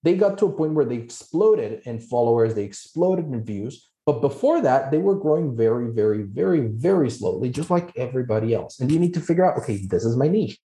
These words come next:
This is my area of expertise. This is what people are responding to, resonating with."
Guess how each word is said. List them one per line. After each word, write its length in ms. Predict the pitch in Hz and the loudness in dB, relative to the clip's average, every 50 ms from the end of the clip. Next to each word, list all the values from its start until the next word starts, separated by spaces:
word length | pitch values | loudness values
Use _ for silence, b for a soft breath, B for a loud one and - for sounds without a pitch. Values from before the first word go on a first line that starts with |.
| _ - | _ -12
This 320 | 107 101 110 120 120 120 | -8 0 2 2 2 2
is 100 | 147 139 | 0 2
my 160 | 139 135 135 113 | 2 2 0 2
area 260 | 110 113 107 113 110 | 2 4 4 4 4
of 60 | 110 | 2
expertise. 560 | 110 - - 117 107 - 117 101 87 - - _ - | 0 -2 -2 -6 -6 -4 -4 -4 -4 -6 -12 _ 0
This 160 | 110 117 - | 0 0 2
is 100 | 139 131 | 0 2
what 160 | 139 135 135 | 2 0 0
people 320 | - 123 117 117 110 107 101 | 0 -6 -4 0 0 0 2
are 280 | 104 101 107 107 - _ _ - | 2 0 0 0 -4 _ _ -8
responding 580 | 117 120 113 - 139 135 135 131 117 107 95 - | -6 -6 -4 0 2 2 2 2 2 -2 -2 -4
to, 100 | - 98 | -8 -2
resonating 720 | 98 117 123 123 - - 123 117 107 98 98 92 90 87 | 0 0 0 0 -2 -4 -2 0 0 0 -2 -4 -6 -8
with." 160 | 85 - | -10 -12